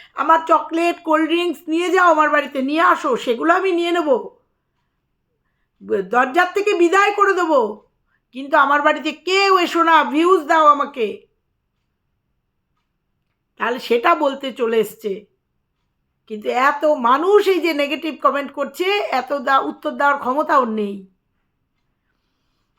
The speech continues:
তাই উচ্চ বাচ্চা করলে না, এমনি, এমনি সময় তো দৌড়ে আসতে রিপ্লাই করতে। তোমার মেয়ে লাস্টের কথাটা বলল, বলল জ্বলছে, আবার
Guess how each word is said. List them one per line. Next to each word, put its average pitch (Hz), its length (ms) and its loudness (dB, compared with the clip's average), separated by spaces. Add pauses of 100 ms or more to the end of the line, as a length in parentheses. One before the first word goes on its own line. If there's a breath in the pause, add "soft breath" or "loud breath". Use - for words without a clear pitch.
তাই 330 220 4
উচ্চ 392 300 2
বাচ্চা 381 480 2
করলে 359 360 0
না, 330 220 4
এমনি, 302 420 -2
এমনি 320 320 0
সময় 330 320 0
তো 330 160 -4
দৌড়ে 330 360 2
আসতে 320 340 -2
রিপ্লাই 302 360 -2
করতে। 269 400 -4
তোমার 294 400 0
মেয়ে 294 180 0
লাস্টের 277 520 -2
কথাটা 277 380 -2
বলল, 269 480 0 (140)
বলল 277 320 -2
জ্বলছে, 247 600 -4 (320 soft breath)
আবার 254 280 2